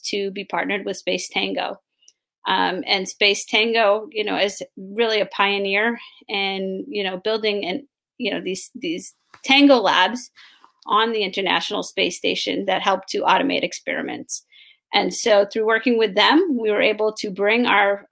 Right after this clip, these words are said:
our vision really to fruition, uh, and, and do the first experiment on the I S S. Um, you know, I think also beyond, you know, the relationship that we have with nasa,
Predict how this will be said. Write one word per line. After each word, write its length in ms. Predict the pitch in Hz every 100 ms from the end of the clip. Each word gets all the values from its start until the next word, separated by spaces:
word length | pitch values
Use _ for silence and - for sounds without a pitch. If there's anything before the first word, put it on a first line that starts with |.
| -
our 260 | 196 185
vision 400 | 185 214 254 294 320 - - -
really 300 | 214 240 226
to 160 | 240
fruition, 720 | 220 226 226 294 - 196 208 226 - - - _ -
uh, 300 | 190 - - -
and, 500 | 208 196 190 196 -
and 160 | 214 196
do 120 | 208
the 80 | 185
first 300 | 190 185 196
experiment 560 | - - 175 170 -
on 180 | 180 175
the 120 | 180
I 180 | 156 165
S 240 | 165 -
S. 480 | 165 143 - - - - _ _ _ _ _ _ _ _ -
Um, 320 | 214 208 220
you 80 | 254
know, 80 | 254
I 80 |
think 260 | 254 311 294
also 500 | - 254 277 330 359
beyond, 760 | 269 240 202 214 233 254 254 254
you 180 | - 220
know, 280 | 214 208 - _ _ _ -
the 200 | 202 185
relationship 580 | 196 240 240 208 190
that 140 | - 180
we 100 | 214
have 160 | 190
with 80 | 185
nasa, 300 | 190 185 -